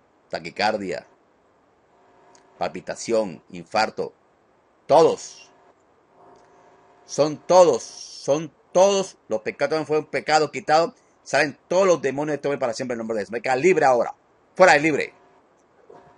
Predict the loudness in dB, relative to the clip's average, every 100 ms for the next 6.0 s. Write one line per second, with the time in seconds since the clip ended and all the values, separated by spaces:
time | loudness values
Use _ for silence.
0 | _ _ _ _ 4 4 4 -2 _ _
1 | _ _ -2 2 2 0 -12 -20 _ _
2 | _ _ _ _ _ -20 -20 _ _ _
3 | _ _ _ _ _ _ _ _ -2 0
4 | 0 -2 -6 -8 0 2 2 0 -4 -4
5 | -6 -6 -4 -2 -2 -4 -6 -6 -8